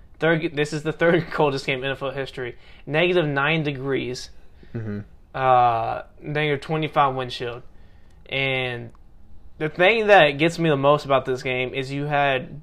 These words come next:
Speaker 1: Blair Walsh make two forty-yard field goals in this game.
Speaker 2: Mm.
Speaker 1: Every field goal he made was on the opposite end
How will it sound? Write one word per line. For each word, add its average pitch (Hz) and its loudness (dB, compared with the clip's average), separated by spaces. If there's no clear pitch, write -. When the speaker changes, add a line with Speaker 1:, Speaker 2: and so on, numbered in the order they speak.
Speaker 1:
Blair 156 0
Walsh 139 2
make 131 -6
two 151 -4
forty-yard 135 -2
field 127 -6
goals 120 -10
in 120 -14
this 117 -16
game. 120 -12
Speaker 2:
Mm. 110 -6
Speaker 1:
Every 165 2
field 196 4
goal 190 6
he 175 0
made 160 0
was 151 -4
on 143 -2
the 123 -6
opposite 143 0
end 139 0